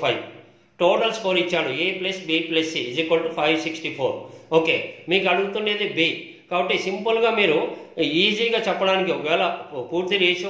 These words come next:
ఫైండ్ అవుట్ చేసి చేయాలి యాక్చువల్గా. ఓకే, B గురించి అడుగుతున్నాడు కాబట్టి B రేషియో కాన్సన్ట్రేట్ చేయండి.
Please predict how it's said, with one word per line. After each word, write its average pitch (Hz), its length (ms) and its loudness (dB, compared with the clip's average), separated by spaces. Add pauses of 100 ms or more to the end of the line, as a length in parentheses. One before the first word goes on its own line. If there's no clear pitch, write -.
ఫైండ్ 175 220 0
అవుట్ 180 180 -4
చేసి 180 240 -2 (140)
చేయాలి 165 320 4
యాక్చువల్గా. 165 400 -4 (340)
ఓకే, 160 180 2 (380)
B 208 100 2 (120)
గురించి 214 300 -2
అడుగుతున్నాడు 165 520 2
కాబట్టి 185 240 4 (100)
B 214 200 2
రేషియో 202 220 2 (100)
కాన్సన్ట్రేట్ 175 520 0
చేయండి. 170 240 2